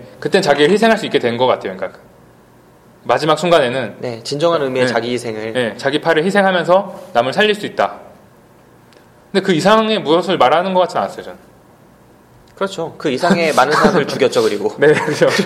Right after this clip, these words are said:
Speaker 2: <laughs> 그래서 크로노에 이제 불을 붙이라고 한 다음에, 터뜨린 다음에
Speaker 1: 네,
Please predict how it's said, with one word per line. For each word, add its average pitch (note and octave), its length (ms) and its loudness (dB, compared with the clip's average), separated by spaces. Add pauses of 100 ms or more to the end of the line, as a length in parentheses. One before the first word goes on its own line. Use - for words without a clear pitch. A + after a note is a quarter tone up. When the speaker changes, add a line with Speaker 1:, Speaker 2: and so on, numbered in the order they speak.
Speaker 2:
<laughs> A3+ 220 -8
그래서 F3 240 4
크로노에 G3 420 4
이제 C#3 160 -2
불을 D#3 200 2
붙이라고 C#3 400 2
한 C#3+ 80 0
다음에, B2+ 380 2
터뜨린 E3+ 360 0
다음에 A#2 460 0
Speaker 1:
네, A#2+ 260 0